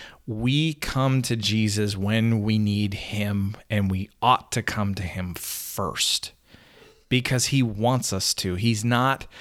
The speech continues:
he's not going to, he's not gonna turn us away.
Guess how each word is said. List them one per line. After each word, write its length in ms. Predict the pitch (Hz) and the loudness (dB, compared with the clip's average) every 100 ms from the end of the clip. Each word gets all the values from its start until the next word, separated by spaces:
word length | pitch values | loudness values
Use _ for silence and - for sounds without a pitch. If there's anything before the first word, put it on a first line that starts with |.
| - - - _ | -18 -18 -20 _
he's 480 | - 131 139 143 110 | -6 -4 0 2 2
not 520 | 135 135 143 - _ - _ 160 120 | 2 2 2 -2 _ -20 _ -6 -4
going 600 | 120 131 135 127 127 123 | 0 2 4 4 2 0
to, 720 | - - 120 113 107 107 104 - _ - _ - - _ _ _ _ _ _ _ _ _ _ _ _ _ _ - _ - - - - _ | 0 0 2 2 2 2 0 -6 _ -20 _ -20 -20 _ _ _ _ _ _ _ _ _ _ _ _ _ _ -20 _ -20 -20 -20 -20 _
he's 320 | - 139 120 | -2 0 4
not 260 | 143 233 | 4 4
gonna 160 | - 107 | 0 -2
turn 320 | - 139 123 | 0 4 4
us 140 | 107 95 | 4 2
away. 540 | 90 101 185 - | 2 2 2 0